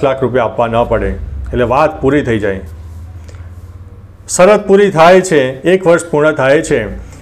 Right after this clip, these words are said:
પેલો જે બહારનો મિત્ર હોય છે તે બહાર રાહ જોઈને બેઠો હોય છે અને અંદરનો મિત્ર હોય છે, કહે છે કે મારી શરત પૂર્ણ થઈ ગઈ છે ભાઈ, દરવાજો ખોલી નાખ.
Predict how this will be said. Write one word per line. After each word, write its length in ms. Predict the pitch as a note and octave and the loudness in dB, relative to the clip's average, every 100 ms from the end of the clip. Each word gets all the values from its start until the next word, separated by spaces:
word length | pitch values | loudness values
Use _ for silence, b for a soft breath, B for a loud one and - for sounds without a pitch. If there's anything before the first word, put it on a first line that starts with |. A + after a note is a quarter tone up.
| B | B
પેલો 220 | - F#3 G3 | 0 4 4
જે 140 | F#3+ | 4
બહારનો 480 | D#3+ - F3+ G#3+ G#3+ | 2 4 4 4 2
મિત્ર 280 | F#3+ F#3 F3+ | 2 2 2
હોય 340 | - D#3 E3 | 4 2 2
છે 140 | D#3+ | 0
તે 120 | D#3+ E3 | -2 -2
બહાર 360 | C3 C#3 D#3 | 2 4 4
રાહ 180 | C3+ D#3 | 6 4
જોઈને 280 | C#3+ D3 D3+ | 4 0 2
બેઠો 340 | C3 B2 C#3+ | 0 2 2
હોય 220 | B2+ C3 | 2 2
છે 160 | D3 C#3 A#2 B B | 2 0 -2 B B
અને 120 | C3+ | -2
અંદરનો 380 | C#3 D3+ F#3 F3+ | 0 4 4 4
મિત્ર 280 | E3 D#3 D#3+ | 0 0 2
હોય 320 | C#3 C#3 D3 | 4 4 2
છે, 240 | D3 C3 | 0 -2
કહે 560 | A2 - - C#3+ C3+ D#3 | -2 -12 -8 -2 2 2
છે 140 | D#3 | 0
કે 100 | D3+ | 0
મારી 260 | C#3+ C3 C#3+ | 0 0 0
શરત 320 | C3+ C3 C3+ | 0 0 0
પૂર્ણ 240 | B2 B2+ C#3 | 0 0 0
થઈ 200 | C3 C#3 | -2 0
ગઈ 160 | D3 | 0
છે 140 | C3 A#2+ | 2 0
ભાઈ, 280 | A#2+ C3 A2 B - | 2 0 -2 B -4
દરવાજો 400 | C3 D3 D#3 B2+ | 0 2 2 0
ખોલી 280 | A#2+ A#2 C3+ | 0 0 0
નાખ. 260 | G2+ F#2 | -2 -8